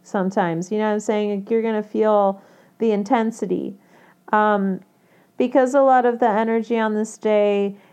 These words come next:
is really pointing at our self-esteem, it's gonna be impossible when there's so much self-esteem shakeup going on that we're not gonna feel the vibe,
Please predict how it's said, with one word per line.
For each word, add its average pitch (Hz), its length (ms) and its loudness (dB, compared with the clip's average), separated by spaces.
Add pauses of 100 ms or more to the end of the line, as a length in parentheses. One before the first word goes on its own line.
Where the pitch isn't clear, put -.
is 226 240 0
really 220 300 2
pointing 214 500 -2
at 208 80 0
our 202 140 2
self-esteem, 208 1120 -2 (460)
it's 220 220 0
gonna 240 300 0
be 226 480 0
impossible 185 1080 -2
when 185 460 -2
there's 190 220 -2
so 202 300 0
much 196 480 -4 (180)
self-esteem 196 680 -2
shakeup 190 500 -4
going 226 360 -2
on 226 360 -2 (460)
that 185 340 0
we're 190 140 2
not 185 240 -2
gonna 185 140 0
feel 185 220 0
the 175 80 -6
vibe, 156 360 -2